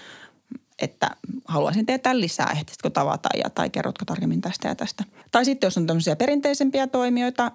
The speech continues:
öö, vaikka niinku Greenpeace, mun oma järjestö tai muu, niin meillähän vaan voi laittaa viestiä ja kaikillahan meillä on sitten jotkut niinku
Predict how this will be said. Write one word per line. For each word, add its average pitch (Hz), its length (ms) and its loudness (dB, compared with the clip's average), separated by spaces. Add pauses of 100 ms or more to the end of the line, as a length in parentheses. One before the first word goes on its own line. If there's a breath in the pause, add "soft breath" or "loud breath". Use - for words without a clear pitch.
öö, 226 60 4 (680 loud breath)
vaikka 214 280 2
niinku 202 160 0
Greenpeace, 208 480 0
mun - 100 0
oma 214 220 2
järjestö 208 340 0
tai 190 120 2
muu, 196 240 2
niin 196 220 0
meillähän 185 420 0
vaan 220 180 0
voi 226 160 0 (120)
laittaa 220 360 0
viestiä 208 420 0
ja 170 160 0 (140)
kaikillahan 180 340 2
meillä 170 200 4
on 170 60 0
sitten 170 200 -2
jotkut 170 220 -2
niinku 160 280 0